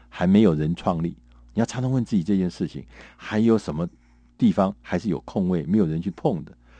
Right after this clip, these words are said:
所以从今天的角度来看呢，他认为具有创意的垄断者显然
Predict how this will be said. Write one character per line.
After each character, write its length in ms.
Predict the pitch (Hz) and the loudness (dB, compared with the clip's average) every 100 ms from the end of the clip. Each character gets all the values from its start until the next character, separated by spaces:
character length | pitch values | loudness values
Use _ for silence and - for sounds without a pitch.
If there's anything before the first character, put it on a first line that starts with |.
| - - - - | -20 -20 -20 -20
所 160 | - 240 | 0 4
以 60 | 202 | 4
从 260 | - 151 156 | 2 0 2
今 220 | 208 214 | 4 6
天 140 | 214 | 6
的 60 | 196 | 6
角 220 | 120 85 | 4 2
度 100 | 117 | 2
来 160 | 90 90 | 0 0
看 240 | 135 110 | 0 0
呢， 160 | 85 - - | -2 -6 -14
他 180 | - 175 | -4 0
认 240 | 208 175 | 4 4
为 220 | 104 92 - - - - - | 4 0 -4 -18 -20 -20 -8
具 320 | 269 240 165 | 2 4 6
有 220 | 110 90 | 6 4
创 540 | - - 233 202 147 | -2 -2 2 2 2
意 280 | 139 170 135 - | 0 0 0 0
的 240 | 104 98 - - - - _ _ - | 2 2 0 -18 -20 -20 _ _ -2
垄 280 | 92 85 | 0 2
断 260 | 82 160 113 | 4 4 4
者 260 | - 80 67 - - - _ | 0 -8 -10 -18 -20 -20 _
显 560 | - - - 95 80 78 | -14 -10 0 0 0 -2
然 300 | 73 78 | -4 -4